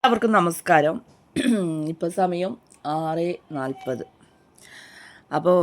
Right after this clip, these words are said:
ഞാൻ ഇപ്പൊ എണീച്ചിട്ടേ ഉള്ളൂ. എണീച്ചിട്ട് അപ്പം തന്നെ രാവിലെ തന്നെ ഗുളിക കുടിക്കുന്ന നേരം, ആ, പിന്നെ നിങ്ങളോട് സംസാരിച്ചിട്ടില്ലെങ്കിൽ പിന്നെ ഒരു ഉറക്ക് വരൂല. അപ്പൊ രാവിലെ തന്നെ എനിക്ക് പറയാനുള്ളത് ഒരു കാര്യം എന്ന് വിചാരിച്ചു കഴിഞ്ഞാല്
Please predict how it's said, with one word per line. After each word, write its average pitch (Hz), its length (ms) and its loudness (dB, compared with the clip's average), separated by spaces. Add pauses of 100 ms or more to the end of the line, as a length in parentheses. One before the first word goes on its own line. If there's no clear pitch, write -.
(140)
ഞാൻ 180 220 6
ഇപ്പൊ 196 340 0
എണീച്ചിട്ടേ 170 540 -4
ഉള്ളൂ. 143 160 -2 (240)
എണീച്ചിട്ട് 170 380 -8
അപ്പം 175 180 -10
തന്നെ 175 200 -2 (200)
രാവിലെ 180 440 0 (100)
തന്നെ 208 200 -2 (360)
ഗുളിക 175 280 -4
കുടിക്കുന്ന 196 360 -4
നേരം, 175 200 -4 (680)
ആ, - 40 -4 (420)
പിന്നെ 160 400 0 (360)
നിങ്ങളോട് 180 440 0
സംസാരിച്ചിട്ടില്ലെങ്കിൽ 156 880 -4 (120)
പിന്നെ 147 240 -6 (200)
ഒരു 170 220 -4
ഉറക്ക് 170 500 -4
വരൂല. 127 280 -6 (760)
അപ്പൊ 170 160 -4
രാവിലെ 180 320 2
തന്നെ 233 180 2
എനിക്ക് 226 240 -4
പറയാനുള്ളത് 190 640 2
ഒരു 175 220 -2
കാര്യം 156 260 -2
എന്ന് 185 140 -6
വിചാരിച്ചു 160 260 -8
കഴിഞ്ഞാല് 147 420 -6